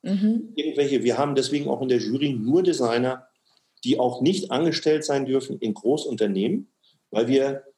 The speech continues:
Speaker 2: ähm, äh, Interessenskonflikte vermeiden wollen.
Speaker 1: Ja,
Speaker 2: Also wenn
Speaker 1: ja.
Speaker 2: ich den Chefdesigner von, von, äh, Samsung hier habe,
Speaker 1: Ja.
Speaker 2: dann wird der natürlich nicht mehr die besten Auszeichnungen für L G vergeben,
Speaker 1: Ja.
Speaker 2: weil die bleiben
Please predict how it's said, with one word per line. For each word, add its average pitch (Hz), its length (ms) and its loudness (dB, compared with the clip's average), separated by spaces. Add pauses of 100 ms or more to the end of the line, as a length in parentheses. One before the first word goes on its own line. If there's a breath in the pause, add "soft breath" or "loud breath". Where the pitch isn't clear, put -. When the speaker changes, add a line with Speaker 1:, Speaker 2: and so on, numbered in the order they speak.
(280)
Speaker 2:
ähm, 117 440 2
äh, 120 160 0
Interessenskonflikte 120 1000 -2
vermeiden 82 540 -8
wollen. 196 100 -4
Speaker 1:
Ja, 185 180 -2 (120)
Speaker 2:
Also 107 120 -6
wenn 127 120 2
Speaker 1:
ja. - 0 -
Speaker 2:
ich 127 120 0
den 120 120 -4
Chefdesigner 135 800 0 (360 loud breath)
von, 117 400 -2
von, 107 520 0
äh, 101 360 0
Samsung 175 520 0
hier 101 180 0
habe, 92 380 0
Speaker 1:
Ja. 165 280 -8 (100)
Speaker 2:
dann 107 160 2
wird 139 160 2
der 151 100 4
natürlich 135 500 -4 (140)
nicht 127 380 -2
mehr 147 200 2
die 123 100 -4
besten 127 360 -4
Auszeichnungen 127 560 0
für 123 160 2
L 110 120 4
G 170 220 -2
vergeben, 180 380 0
Speaker 1:
Ja. 170 140 2
Speaker 2:
weil - 60 -2
die - 420 0
bleiben - 100 -4